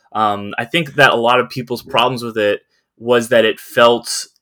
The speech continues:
not that what actually happened, but that it felt a little rushed and messy. And it, like, you know, Dany's arc, for example, kind of just c-, rather than,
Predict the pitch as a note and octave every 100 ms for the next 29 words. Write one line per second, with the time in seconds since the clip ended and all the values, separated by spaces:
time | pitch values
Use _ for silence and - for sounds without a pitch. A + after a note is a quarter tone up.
0 | _ _ _ _ _ - C3 C#3+ F3 D#3+
1 | - - A#2+ C3 - B2 - C3+ A#2 A#2
2 | E3 D3 A#2 G#2+ A2+ G#2+ G2 - - A2+
3 | A2+ G#2+ G#2+ A2 G#2 G2 G2 G#2 - G#2
4 | F#2+ G#2+ A#2 F3 F#3+ _ _ _ _ A2
5 | A2+ G#2 G#2 - A#2 _ _ B2 A2 B2
6 | A2+ G#2 G2+ - A#2 - B2+ B2 A#2+ A2
7 | - A2 G#2+ - G#2 G2 G#2 F#2 G2+ F#2+
8 | _ _ _ - C3 A2+ A2 - - -
9 | _ - A#2 A#2 C3 B2+ A#2+ A2+ G#2